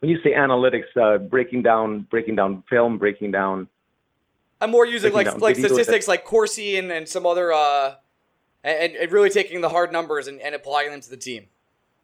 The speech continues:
Speaker 1: I don't, I, I'll be honest with you, I don't, I don't, it, it, it's old style from what I, from what I've seen. I mean, yeah,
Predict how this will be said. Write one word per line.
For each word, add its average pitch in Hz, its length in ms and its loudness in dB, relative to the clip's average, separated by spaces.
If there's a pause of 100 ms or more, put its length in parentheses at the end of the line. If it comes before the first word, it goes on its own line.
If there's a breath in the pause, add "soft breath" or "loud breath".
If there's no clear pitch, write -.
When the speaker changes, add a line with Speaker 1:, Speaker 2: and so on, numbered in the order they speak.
(880)
Speaker 1:
I 185 80 2
don't, 202 200 0
I, 160 80 0
I'll 156 140 0
be 156 120 4
honest 156 220 0
with 143 80 -2
you, 135 80 4
I 123 60 2
don't, 120 120 -2
I 123 60 2
don't, 127 200 -4 (440)
it, 117 180 -8
it, 123 160 -8
it's - 140 -10
old 117 200 0
style 87 340 -8 (100)
from 98 120 -8
what 92 100 -4
I, 90 80 -4 (240)
from 90 100 -8
what 87 100 -4
I've 85 160 -6
seen. 87 140 -8
I - 20 -10
mean, 87 380 -10
yeah, 82 240 -6